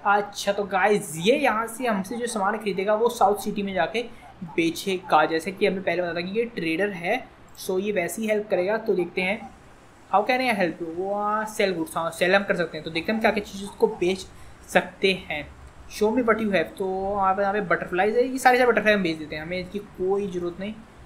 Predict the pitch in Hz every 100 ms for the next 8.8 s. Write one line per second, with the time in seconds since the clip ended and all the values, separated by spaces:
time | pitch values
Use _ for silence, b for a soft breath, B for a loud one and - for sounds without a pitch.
0 | - - 165 185 202 - 170 185 202 165
1 | 156 - 165 175 185 196 196 240 208 180
2 | 165 165 165 165 160 170 165 160 160 165
3 | 156 156 151 180 247 - - - - -
4 | - - 196 214 240 247 233 - 220 233
5 | 233 196 - 220 226 175 180 202 196 175
6 | 156 156 156 160 - - - - - -
7 | - - - - - - - - 175 170
8 | 165 175 180 - - - - 214